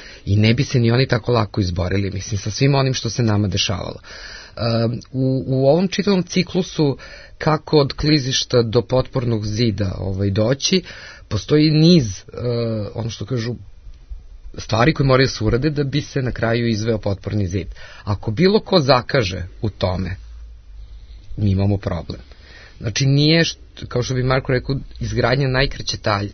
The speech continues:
traje, ali mi moramo i od istraživanja, projektovanja, sve to zajedno košta. Znači, e, jednostavno novac koji je potreban da se na neki način sve zaokruži,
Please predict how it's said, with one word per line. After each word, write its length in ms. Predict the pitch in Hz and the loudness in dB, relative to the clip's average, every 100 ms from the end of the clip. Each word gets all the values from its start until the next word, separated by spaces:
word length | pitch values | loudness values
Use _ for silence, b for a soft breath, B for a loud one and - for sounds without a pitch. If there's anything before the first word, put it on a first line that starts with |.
| - | -8
traje, 360 | 120 104 98 - | -4 -4 -6 -8
ali 200 | 95 101 | -6 -4
mi 120 | 110 | -2
moramo 340 | 127 131 117 | 0 0 0
i 80 | 110 | -4
od 100 | 95 | -4
istraživanja, 680 | 101 - 110 123 139 147 131 | -6 -4 -4 -2 -2 -2 -4
projektovanja, 760 | 131 127 139 143 - 139 135 123 | -2 0 0 -2 -4 -2 -2 -2
sve 180 | - | -4
to 100 | 175 | -6
zajedno 380 | 170 147 156 131 | -2 0 0 -2
košta. 420 | - 139 - - - | -2 -2 -2 -6 -8
Znači, 340 | 104 98 131 | -8 -6 -6
e, 60 | - B B B B - 113 113 | -6 B B B B -10 -6 -4
jednostavno 640 | 117 135 160 - 170 151 | -2 -2 -4 -4 -2 0
novac 540 | 139 135 151 160 151 - | -2 -2 0 0 -2 -8
koji 280 | - 127 | -6 -4
je 80 | 123 | -4
potreban 680 | - 143 160 - 104 98 95 b b b b b - | -2 0 2 2 -2 -2 -6 b b b b b -12
da 100 | - | -10
se 160 | - 107 | -6 -4
na 80 | 101 | -2
neki 240 | 110 117 | -2 -4
način 320 | 113 117 107 | -4 -4 -6
sve 220 | - 143 | 0 2
zaokruži, 680 | 165 147 123 135 143 131 | 6 6 4 0 -2 0